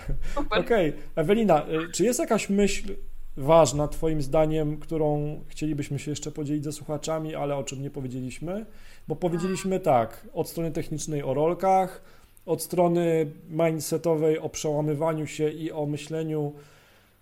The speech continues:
Speaker 2: e, takim bardziej, że dokumentuj, pokazuj swoje życie, swój biznes, a nie myśl o sprzedawaniu, bo sprzedaż tak naprawdę sama przyjdzie,
Speaker 1: Sama
Speaker 2: e, sama
Speaker 1: się
Speaker 2: z siebie.
Speaker 1: dzieje.
Speaker 2: Powiedzieliśmy o twoim
Speaker 1: Znaczy, myślę, że to
Speaker 2: webinarze, tak?
Speaker 1: zdanie, bo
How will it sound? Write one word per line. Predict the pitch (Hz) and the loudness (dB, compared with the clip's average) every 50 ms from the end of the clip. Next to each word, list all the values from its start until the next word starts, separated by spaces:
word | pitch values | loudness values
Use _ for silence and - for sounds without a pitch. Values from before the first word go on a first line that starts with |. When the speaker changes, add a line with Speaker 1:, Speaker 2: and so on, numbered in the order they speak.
| _ _ - | _ _ -6
Speaker 2:
e, | 170 139 143 143 143 143 143 143 | -4 -2 0 2 2 0 0 -2
takim | 143 165 156 - - 165 160 151 143 | 0 0 0 0 0 -4 -4 0 2
bardziej, | 151 156 147 135 139 147 147 143 | 2 2 2 2 0 0 0 0
że | 127 127 143 139 139 139 | 0 0 2 2 2 2
dokumentuj, | 131 151 143 143 - 160 165 160 151 143 - 147 143 | 2 0 -2 -2 -2 -2 -2 -2 -2 -2 -4 -6 -4
pokazuj | 151 156 - 151 143 127 147 143 | -4 -4 -2 -2 -2 -2 -4 -6
swoje | 143 - - 156 143 139 | -6 -4 -4 -2 -2 -2
życie, | 127 143 - 151 | -2 -4 -6 -6
swój | 143 - - 151 139 | -6 -4 -6 -6 -4
biznes, | 147 143 139 151 147 - - - - - _ _ _ _ _ _ _ _ _ | -4 -4 -2 -2 -4 -4 -6 -10 -10 -14 _ _ _ _ _ _ _ _ _
a | 190 160 | -2 0
nie | 165 175 180 | 2 2 2
myśl | 165 160 156 139 - - - - | 2 2 0 -2 -4 -10 -6 -6
o | 156 | -6
sprzedawaniu, | 147 - - - 151 147 147 139 156 165 156 151 151 | -6 -4 -4 -2 2 2 2 4 4 4 4 2 0
bo | 139 151 151 | 0 0 -2
sprzedaż | 151 - - 160 151 151 139 - | -2 -2 -2 -2 0 0 -2 -2
tak | - - - | -6 -6 -6
naprawdę | 156 139 - 156 143 143 147 143 | -4 -2 0 0 0 0 -2 -2
sama | - 160 151 147 143 | -2 -2 0 0 -2
przyjdzie, | 143 - - 143 131 123 120 135 139 151 175 208 233 | -2 -2 -4 -4 -4 -2 0 0 0 0 0 -2 -6
Speaker 1:
Sama | - - 262 240 - 190 185 | 2 6 6 6 8 6 6
Speaker 2:
e, | 185 190 | 4 4
sama | 190 190 202 185 185 | 4 2 0 2 2
Speaker 1:
się | 185 185 | 0 0
Speaker 2:
z | |
siebie. | 180 143 131 120 139 | 0 -2 0 2 4
Speaker 1:
dzieje. | - 190 185 175 170 175 185 - - - - - - 143 | 6 6 6 6 6 4 2 0 -6 -8 -8 -6 -4 -2
Speaker 2:
Powiedzieliśmy | 147 156 151 185 - - 185 180 | -2 -2 -2 -2 -2 -2 -2 -2
o | 170 | 0
twoim | - - 170 | 0 2 4
Speaker 1:
Znaczy, | - - 330 | 6 10 10
myślę, | 285 - - 359 320 | 10 10 10 8 6
że | |
to | 339 | 6
Speaker 2:
webinarze, | - - - - | 4 2 0 -2
tak? | - - 302 311 320 | 4 8 10 10 10
Speaker 1:
zdanie, | 311 302 269 | 10 6 4
bo | 214 254 254 240 | 4 4 2 2